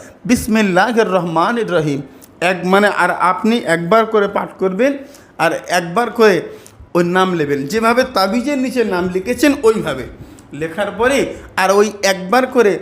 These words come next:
তাবিজের উপরে ফুঁ দেন। সাতশো ছিয়াশি বার হয়েছে, সাতশো মানে ছিয়াশি বার নাম নিয়েছেন, সাতশো মানে ছিয়াশি বার আপনি ওই তাবিজের উপরে ফুঁক দিয়েছেন, বোঝেন? দেওয়ার পরে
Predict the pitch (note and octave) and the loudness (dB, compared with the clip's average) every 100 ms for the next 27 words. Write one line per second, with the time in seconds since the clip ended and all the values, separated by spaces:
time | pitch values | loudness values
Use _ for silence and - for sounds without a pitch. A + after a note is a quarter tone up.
0 | - E3 D#3+ A3+ G#3 G3+ F#3+ D#3+ D3+ - | -6 -6 -4 -4 -4 -4 -4 -8 -10 -8
1 | E3 C3 G#2+ - - - - - D3+ - | -6 -6 -8 -10 -20 -20 -10 -6 -6 -4
2 | G3+ F#3+ G3+ G#3 G#3 G#3 A3 F#3 A3 A3 | -6 -4 -2 -2 -2 0 2 2 -2 -2
3 | C#4 C#4 - - - - F#3+ F#3+ A3 G#3+ | -2 -4 -8 -18 -6 -4 -4 -4 -6 -6
4 | - F3+ F#3+ F#3 G3+ G3+ G#3+ G#3+ G3 G3 | -4 -2 -2 -2 -4 -4 -2 0 0 -2
5 | G#3+ A3+ A#3+ A#3+ C#4 C4+ - - - - | -2 -2 -4 -2 -4 -4 -10 -20 -16 -8
6 | A3+ - B3 - F3 F#3+ F#3+ F#3+ A3+ A#3 | -8 -6 -8 -6 -4 -2 -2 -4 -4 -2
7 | A3 F3 C#3+ - - - - - D#3+ F3 | -2 -2 -2 -6 -16 -20 -12 -4 -4 -2
8 | G3+ B3+ - - - - - F#3+ F#3 F3 | -4 -4 -8 -20 -20 -12 -2 -2 -2 -6
9 | - - - F3 G#3+ B3+ A#3 F3+ F3+ - | -14 -8 -4 -2 0 0 0 0 -4 -6
10 | - - C4 G3+ D3 C3 B2 A#2+ A#2+ - | -10 -6 -4 -4 -4 -6 -6 -8 -10 -14
11 | - - - D3 D3+ F3 F3+ C3+ - - | -20 -20 -4 -2 2 4 4 0 -6 -18
12 | - - - E3+ F3+ G3 A3 A#3+ G3+ - | -20 -20 -4 2 2 4 4 4 4 0